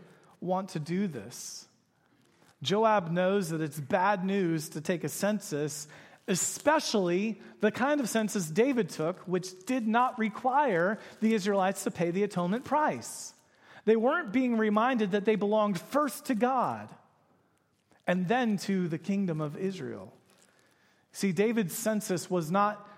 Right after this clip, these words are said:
at God's direction. It was done for David's own boasting. 'Cause the way that God appoints a census to happen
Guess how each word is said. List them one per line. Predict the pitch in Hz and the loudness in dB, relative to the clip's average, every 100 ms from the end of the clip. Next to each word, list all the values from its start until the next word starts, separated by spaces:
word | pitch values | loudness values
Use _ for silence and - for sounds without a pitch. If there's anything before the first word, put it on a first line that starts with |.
| - _ 208 | -20 _ 2
at | 220 - 180 | 2 0 0
God's | 202 202 185 - | 4 4 0 -4
direction. | 165 151 190 - - 120 104 123 _ _ _ _ _ | -4 0 -2 -2 -8 -8 -10 -14 _ _ _ _ _
It | 196 | 0
was | 202 175 | 2 0
done | 139 185 196 | 2 2 0
for | - 156 | -2 -2
David's | 165 180 175 180 | 0 0 0 -4
own | - 170 160 | -4 -4 -4
boasting. | 131 147 160 - 113 110 117 - _ _ _ _ _ _ - | -4 -4 -4 -8 -14 -14 -18 -20 _ _ _ _ _ _ -8
'Cause | 156 | -4
the | 151 | 0
way | 160 208 | 2 2
that | 214 151 | 2 2
God | 190 233 254 | 4 4 2
appoints | - 233 233 | 0 -2 -2
a | 226 | -4
census | - 226 214 220 - | -2 -2 -2 -6 -2
to | 180 | 0
happen | 202 208 220 220 220 | 2 2 0 -2 -4